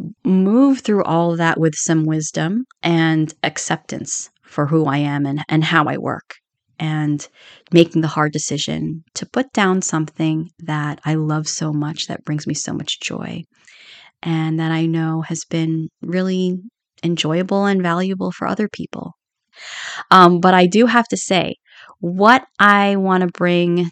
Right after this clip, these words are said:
to you after my break is over is gonna be awesome. So I hope that you'll keep in touch. And the best way to do that is to find me over on Instagram. I'm at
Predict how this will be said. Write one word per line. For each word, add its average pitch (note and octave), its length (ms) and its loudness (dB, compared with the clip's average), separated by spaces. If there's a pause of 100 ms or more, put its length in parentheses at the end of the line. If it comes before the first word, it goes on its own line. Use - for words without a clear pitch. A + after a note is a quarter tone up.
to - 160 -4
you E3 600 2
after F#3+ 460 0
my E3 160 4
break D#3 280 -2
is D3+ 140 0
over D#3+ 580 0 (240)
is D#3+ 200 0
gonna D#3 240 0
be D3+ 480 0 (160)
awesome. - 580 -6 (360)
So G3 340 2
I G3 160 2
hope G#3 400 -2
that F3+ 180 0
you'll E3+ 340 2
keep - 240 -4
in D#3 120 0
touch. - 520 -4
And D#3+ 160 2
the E3 80 0
best F3+ 340 -2
way G3 140 0
to F3+ 120 0
do E3 260 -2
that D#3 300 -4 (520)
is D#3+ 500 2
to D#3+ 880 4 (180)
find E3 280 4
me E3+ 140 6
over D#3 260 0
on D3+ 140 0
Instagram. A#3 800 0 (340)
I'm D#3+ 420 2 (160)
at E3 460 -2